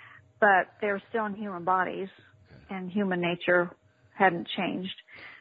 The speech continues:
Speaker 1: So, you know, I, to tell you the truth, Ryan, I didn't pay that much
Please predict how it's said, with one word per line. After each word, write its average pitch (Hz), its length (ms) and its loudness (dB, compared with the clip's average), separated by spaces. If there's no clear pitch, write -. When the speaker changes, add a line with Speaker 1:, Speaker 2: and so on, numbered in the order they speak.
Speaker 1:
So, 180 480 4
you 202 80 0
know, 190 80 2
I, 190 240 4
to 220 60 -16
tell 262 180 0
you 302 100 -2
the 285 140 -2
truth, 269 280 -6
Ryan, 220 360 -4
I 196 120 -4
didn't 262 300 0
pay 226 320 -4
that 202 240 0
much 196 220 -8